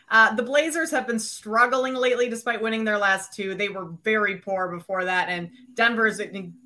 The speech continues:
extremely good team at home, so love that one there.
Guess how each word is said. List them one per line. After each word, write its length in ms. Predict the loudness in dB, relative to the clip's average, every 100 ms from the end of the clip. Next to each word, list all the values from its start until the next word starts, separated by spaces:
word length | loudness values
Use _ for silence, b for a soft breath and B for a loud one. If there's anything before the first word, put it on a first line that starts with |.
| -20 -18
extremely 840 | -16 -16 -18 -14 -2 0 2 0
good 340 | 2 0 -2 B B -6
team 260 | -4 -4 -2
at 160 | -4 -6
home, 500 | -8 -2 -2 -2 -10
so 460 | 0 2 2 -2 -10
love 260 | -2 0
that 180 | 2 2
one 140 | 2 0
there. 320 | 0 0